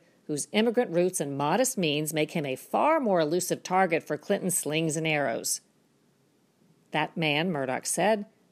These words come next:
was Rubio. Murdoch is a Fox News contributor and a contributing editor of National Review Online. In January of two thousand sixteen,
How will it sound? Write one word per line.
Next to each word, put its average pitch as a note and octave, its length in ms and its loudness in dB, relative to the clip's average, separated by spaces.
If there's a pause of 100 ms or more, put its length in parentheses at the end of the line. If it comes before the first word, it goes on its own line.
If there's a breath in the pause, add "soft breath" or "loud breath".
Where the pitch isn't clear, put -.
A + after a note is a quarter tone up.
(120)
was B3 160 -4
Rubio. E3+ 560 0 (1200)
Murdoch D3+ 340 -2
is C#3+ 120 -2
a C#3+ 60 -6
Fox - 340 -4
News F#3 200 0
contributor E3 580 -2
and D#3 200 -6
a D3+ 60 -4
contributing F#3 640 -2
editor D3 380 -2 (260 soft breath)
of C3+ 120 -8
National D#3 460 -4
Review D3 320 -2
Online. C3+ 560 -8 (1080 soft breath)
In G3 180 2
January A#3 640 2
of D3+ 100 -2
two G3+ 160 -2
thousand E3 320 0
sixteen, E3+ 800 -2